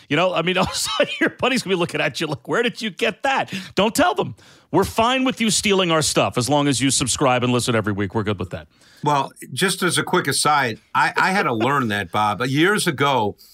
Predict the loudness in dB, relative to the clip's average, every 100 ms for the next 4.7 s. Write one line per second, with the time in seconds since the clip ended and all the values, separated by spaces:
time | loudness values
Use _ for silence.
0 | _ 0 2 2 2 0 0 -2 -2 0
1 | 0 0 -2 -2 -2 0 0 0 0 -2
2 | 0 0 0 0 0 -2 -2 -2 -2 -4
3 | -4 -2 0 0 0 -2 -6 -16 -20 -20
4 | _ -4 0 2 2 0